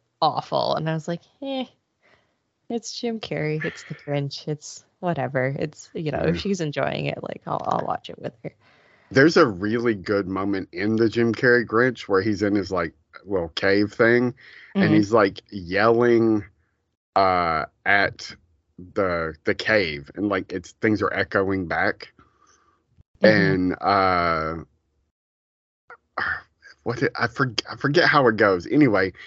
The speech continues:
Speaker 2: he screams, "You're an idiot." <laughs> And the cave just yells back at him, "You're an idiot."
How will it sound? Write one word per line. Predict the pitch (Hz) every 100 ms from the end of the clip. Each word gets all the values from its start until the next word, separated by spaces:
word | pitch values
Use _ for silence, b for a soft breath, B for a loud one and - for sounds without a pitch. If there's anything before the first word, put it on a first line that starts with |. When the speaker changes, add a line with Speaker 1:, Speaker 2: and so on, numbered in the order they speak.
| B B
Speaker 2:
he | 165
screams, | - 190 170 104
"You're | 101 127 117
an | 110
idiot." | 113 82 80 -
<laughs> |
And | 127 165 196 151 - 139
the | 120
cave | 127 - 135 131 113
just | 127 113
yells | 117 113
back | 92 107 117
at | 117 117
him, | 123 104
"You're | 170 240
an | 240
idiot." | 247 226 196 -